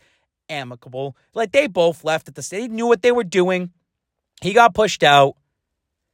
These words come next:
But when I look at Tom Brady, you still have, he's, he's still your love.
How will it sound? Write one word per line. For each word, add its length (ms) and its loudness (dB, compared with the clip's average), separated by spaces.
But 160 2
when 100 0
I 120 2
look 200 2
at 140 0
Tom 300 -6
Brady, 480 -4
you 100 -8
still 240 2
have, 400 2
he's, 340 -8
he's 180 -8
still 220 -2
your 160 0
love. 380 -6